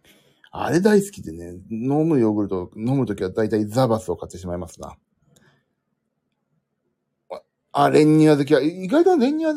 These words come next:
豆アイスもカロリー低いんだよね。アイスはいいって言うよね。いいんじゃないですか。飲むヨーグルトうまい。いいですよ。なんか今日、いいね、皆さんね。私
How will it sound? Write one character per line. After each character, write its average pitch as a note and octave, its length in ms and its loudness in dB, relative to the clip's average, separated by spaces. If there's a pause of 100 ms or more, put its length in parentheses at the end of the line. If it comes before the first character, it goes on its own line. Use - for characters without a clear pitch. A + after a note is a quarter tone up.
豆 D4 140 -2
ア - 20 0
イ C4 60 -4
ス B2+ 100 -10
も F#2+ 280 -8 (340)
カ A3 100 -2
ロ D#3+ 140 2
リ G#2 80 0
ー - 20 -2
低 - 160 -10
い C3+ 60 0
ん G#2+ 40 -2
だ - 60 -8
よ G1+ 60 -12
ね。 - 320 -20 (540)
ア F#4+ 60 6
イ A#4 100 2
ス - 120 -8
は F#3 100 8
い A#2 40 4
い E3+ 100 0
っ - 20 -4
て - 120 -20
言 D3+ 100 -2
う B2+ 60 2
よ F#2+ 60 -2
ね。 E2 240 -12 (1900)
い D3+ 80 -8
い - 40 -4
ん - 20 -4
じ A#2+ 80 -2
ゃ - 20 -4
な A2 80 -6
い A2 40 -8
で A2 40 -14
す - 60 -18
か。 B2 180 -4 (960)
飲 F#3+ 100 4
む A3+ 120 6
ヨ G3 80 8
ー F3+ 40 4
グ F#3 80 -2
ル F3 60 -6
ト D#3+ 120 4
う D#3 40 4
ま A3+ 220 4
い。 - 160 -2 (1900)
い F#2 120 -8
い - 20 -8
で E2 100 -10
す - 160 -20
よ。 - 100 -16 (920)
な G#2+ 100 -8
ん G#2+ 60 -10
か G2 100 -14
今 D#3 380 2 (720)
日、 - 40 -6
い C#3+ 40 -2
い C3+ 60 0
ね、 F#2+ 120 -6
皆 F2 240 -10
さ - 140 -14
ん - 80 -14
ね。 - 180 -18
私 A#2+ 400 -6